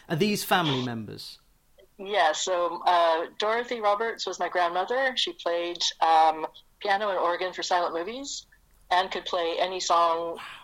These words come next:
Speaker 1: Wow.
Speaker 2: um, that you asked. She had an encyclopedic knowledge of all popular music in the first half of the twentieth century.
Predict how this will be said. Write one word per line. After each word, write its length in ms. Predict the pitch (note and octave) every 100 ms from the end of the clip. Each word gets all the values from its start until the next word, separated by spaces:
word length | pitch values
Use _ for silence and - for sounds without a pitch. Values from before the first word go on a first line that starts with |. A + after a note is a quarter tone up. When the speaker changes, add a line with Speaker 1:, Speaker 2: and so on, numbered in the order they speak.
| - - -
Speaker 1:
Wow. 100 | F3
Speaker 2:
um, 220 | D#3 -
that 160 | F3+ E3
you 100 | D#3
asked. 400 | D3+ G#3 - - -
She 100 | F3
had 140 | E3
an 160 | E3 - -
encyclopedic 600 | F3 G#3+ G#3 G3 F#3+ F3+
knowledge 420 | E3+ D#3+ D#3+ D#3+ -
of 260 | D3+ D3+ -
all 200 | D#3+ E3
popular 340 | D#3+ D#3 D3+
music 340 | D3+ D3 D3+ D3
in 120 | D3+
the 60 |
first 220 | D#3 D#3 -
half 100 | D3
of 40 |
the 60 | D3
twentieth 260 | D#3+ D3
century. 420 | - - - C2+